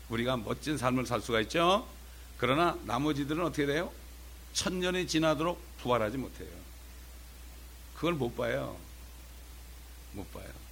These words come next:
지난 주일날 "사막에 샘이 넘쳐리라." 이 찬송을 내가 일부러 좀 우리 곽 집사님하고 좀 부르자고 그랬어요, 내가. 어?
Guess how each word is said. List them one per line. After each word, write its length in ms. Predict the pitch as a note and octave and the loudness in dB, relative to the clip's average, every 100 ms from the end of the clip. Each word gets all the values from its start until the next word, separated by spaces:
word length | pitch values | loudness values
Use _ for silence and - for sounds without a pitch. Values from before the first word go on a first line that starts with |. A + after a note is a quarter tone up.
| - - - - - | -14 -16 -16 -16 -12
지난 220 | - C3+ B2 | -4 -2 0
주일날 280 | C3 C3 | 0 2
"사막에 380 | B2 - A#2+ A#2+ | 2 2 2 0
샘이 240 | A2+ A#2+ A#2 | -2 0 0
넘쳐리라." 580 | A2+ G#2+ A2 G#2+ A2 G2+ - - - - | 0 0 0 0 0 -2 -6 -14 -10 -6
이 80 | B2 | -2
찬송을 400 | B2+ B2 C3+ B2 | 0 0 0 0
내가 180 | A2 | 0
일부러 420 | A#2+ A2+ A2 A2+ A2+ | 0 -2 -2 -2 -2
좀 220 | A#2 G2+ - - - - - | -4 -6 -10 -14 -14 -12 -6
우리 100 | A#2 | -4
곽 160 | - G2+ | -2 -2
집사님하고 540 | A#2 A2+ A2 A2 A2 | 0 2 2 0 -2
좀 180 | A2 G2 - - - | -2 -6 -8 -14 -8
부르자고 400 | - A2 G#2 F#2+ | -2 0 2 2
그랬어요, 240 | F#2 G#2+ | 0 -4
내가. 140 | F#2 E2 - - - | -6 -10 -12 -14 -12
어? 100 | - | -8